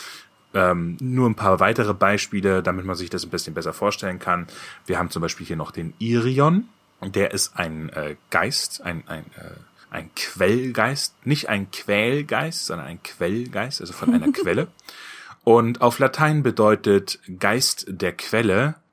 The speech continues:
Speaker 1: also Geist der Quelle bedeutet auf Latein Spiritus Fontis. Und da sind einmal Iri bei Spiritus drin und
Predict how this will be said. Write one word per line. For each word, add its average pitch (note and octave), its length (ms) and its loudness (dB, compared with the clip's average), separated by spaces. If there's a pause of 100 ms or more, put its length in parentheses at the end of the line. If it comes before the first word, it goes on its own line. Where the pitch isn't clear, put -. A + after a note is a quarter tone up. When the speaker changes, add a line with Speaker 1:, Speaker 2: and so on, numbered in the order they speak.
(360)
Speaker 1:
also G#2 180 -2
Geist A#2+ 300 2
der A2+ 80 -4
Quelle A#2 260 0
bedeutet G2+ 400 0
auf - 140 -4
Latein A2 560 -2 (540)
Spiritus C#3 880 2
Fontis. - 880 0
Und G#2 180 -2
da G#2+ 100 6
sind A#2 220 0
einmal G2+ 340 0
Iri E3+ 480 2 (180)
bei - 120 0
Spiritus F3+ 840 0
drin F3+ 380 -2
und A2 380 -4